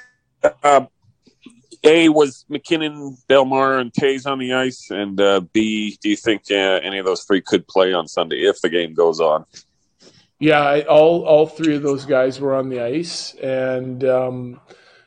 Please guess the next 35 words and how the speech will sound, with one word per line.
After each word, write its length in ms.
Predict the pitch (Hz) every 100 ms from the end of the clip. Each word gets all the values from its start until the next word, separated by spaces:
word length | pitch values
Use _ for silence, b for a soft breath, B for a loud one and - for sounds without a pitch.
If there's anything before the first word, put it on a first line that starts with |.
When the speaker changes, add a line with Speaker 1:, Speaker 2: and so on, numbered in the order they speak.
| b
Speaker 2:
yeah, 200 | - 147
they 120 | 139
look 260 | 143 151 143
pretty 180 | 156 139
good. 340 | 139 143 117 -
So 420 | - - 131 127
we'll 140 | 131
s-, 180 | 131 -
just 320 | 147 139 127
see 160 | - 135
what 220 | 131 123
tomorrow 420 | - 131 123 131
brings, 420 | 131 123 120 120 117
but 160 | 117
I, 120 | 120
I 200 | 120 139
would 200 | 123 127
say 180 | - 120
there's 300 | 117 120 117
a, 60 | 117
there's 320 | - 120 117
a 40 |
possibility 760 | 113 117 113 - 117 117 117 113
that, 220 | 110 110 -
that, 180 | 110 - _ _ _
you 100 | 127
know, 380 | 117 113 110 113
some 400 | - - 117 120
or 160 | 113 113
all 300 | 113 113 120
of 80 | 117
them 180 | 104
play 240 | 101 113 101
on 140 | 101
Sunday. 460 | 104 104 101 98